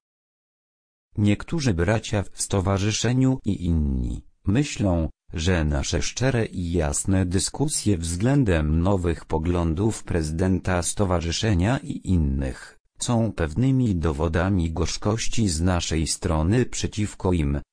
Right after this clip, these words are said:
a to było właśnie przez niego i innych przeciwko nam głoszone.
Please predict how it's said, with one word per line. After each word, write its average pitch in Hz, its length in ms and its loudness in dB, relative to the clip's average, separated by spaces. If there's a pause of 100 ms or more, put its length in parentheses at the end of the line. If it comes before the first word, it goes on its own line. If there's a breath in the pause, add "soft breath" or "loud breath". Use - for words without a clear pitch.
a 87 160 0
to 131 240 0
było 113 380 2
właśnie 101 600 0
przez - 500 -2
niego 104 420 2
i 143 180 -2
innych 76 540 -2
przeciwko - 640 -4
nam 80 400 0
głoszone. 85 720 0